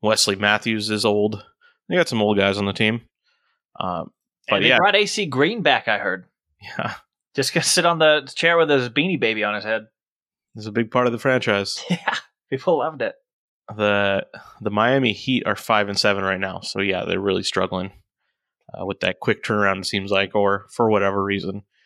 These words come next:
Speaker 1: But, yeah, the, the Lakers, they're still, <laughs> they're, they've got the best record in the league. They're the best defense in the league. They're just consistent. And, uh, I think I said it last year when they won. I said the Lakers are inevitable. And that's what it seems like.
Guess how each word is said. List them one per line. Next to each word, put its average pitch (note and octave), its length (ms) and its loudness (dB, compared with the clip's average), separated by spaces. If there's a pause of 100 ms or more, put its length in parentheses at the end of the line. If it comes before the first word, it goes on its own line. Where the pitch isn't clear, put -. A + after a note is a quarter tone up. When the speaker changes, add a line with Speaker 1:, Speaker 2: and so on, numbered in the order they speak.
(500)
Speaker 1:
But, G2+ 280 -2
yeah, B2+ 180 2
the, A2+ 160 -2 (180)
the A2 120 2
Lakers, A#2+ 440 2 (840)
they're A#2 100 2
still, B2 400 0
<laughs> A#2+ 60 -10
they're, B2+ 180 0 (180)
they've A2 140 0
got A#2 120 2
the B2 40 -2
best C3 220 2
record A2+ 200 2
in A2 60 -4
the B2 80 2
league. G2 380 0 (400)
They're G2+ 80 -2
the G2+ 100 0
best A2 240 0
defense G#2+ 380 -2
in G2+ 80 0
the G2 60 0
league. F#2+ 400 -2 (800)
They're G#2 160 0
just G#2 260 0
consistent. G#2 840 -2 (200)
And, G2+ 540 -6 (880)
uh, G2+ 340 -4 (120)
I G2+ 100 -8
think D3+ 140 0
I C#3 40 2
said C#3+ 180 2
it B2 40 4
last C3+ 340 2
year G#2+ 80 2
when G#2 120 2
they G2+ 80 2
won. A2 260 2
I F#2+ 40 -4
said F#2+ 180 -6
the G2+ 60 -2
Lakers G2+ 340 0
are G2+ 220 2
inevitable. G2+ 640 -2
And G2 80 -4
that's G2 160 -4
what G2+ 100 -2
it F#2+ 120 -2
seems G2 220 -6
like. F#2+ 340 -4